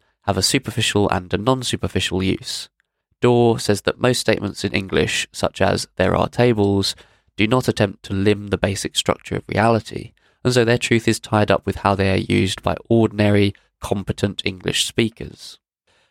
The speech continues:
But since most ontologists don't take themselves to be doing ordinary language philosophy, Dor maintains that ontologists are speaking a different language,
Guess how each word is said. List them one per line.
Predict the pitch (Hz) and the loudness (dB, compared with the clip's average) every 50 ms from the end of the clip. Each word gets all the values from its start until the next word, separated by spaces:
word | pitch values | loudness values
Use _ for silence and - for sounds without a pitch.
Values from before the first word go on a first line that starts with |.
| _ _ - | _ _ -2
But | - - | -2 0
since | - - - - - - | 0 -4 -4 -6 -6 -2
most | - 110 104 101 - - - - - - - | 2 2 2 2 2 0 0 -2 -6 -4 -4
ontologists | 98 95 92 - - 131 139 135 113 107 110 107 - - - - - - - - - | -4 -4 -2 0 2 4 4 4 4 2 0 0 0 -6 -6 -4 -4 -4 -4 -2 0
don't | - 104 110 - | 2 2 0 0
take | - - 95 90 | -2 -6 -6 -6
themselves | 98 101 - - 98 95 92 - | -6 -8 -2 0 0 0 -2 -6
to | - - | -10 -8
be | - 95 | -6 -2
doing | - 98 98 92 90 - | 0 2 0 0 0 0
ordinary | 95 98 95 - - 98 98 | 2 2 2 0 -2 -2 0
language | 95 95 95 92 90 - - - - | 0 2 0 0 -2 -4 -6 -6 -6
philosophy, | - - - 139 - - 113 - - 90 90 92 107 - _ _ _ _ _ _ _ _ - | -2 0 0 0 0 0 -2 0 0 0 2 2 0 -4 _ _ _ _ _ _ _ _ 2
Dor | - 135 139 139 | 2 4 4 4
maintains | 127 123 120 110 - - 101 98 101 101 - - | 2 0 0 0 0 0 2 2 2 -2 -4 -4
that | - - | -2 0
ontologists | - 98 95 - 113 110 104 101 - 101 107 - - - - | 0 0 0 2 2 2 2 2 2 0 0 -2 -4 -2 -2
are | - - | 0 0
speaking | - - - - 117 - - - - | 0 -2 -2 -2 -2 -2 -4 -10 -10
a | 110 | -4
different | - - 104 - - - - - | -2 -2 -4 -4 -6 -12 -4 0
language, | - 92 98 101 107 107 95 - - - - _ - - - - | 0 2 2 2 0 -2 -6 -6 -6 -6 -6 _ -12 -12 -12 -14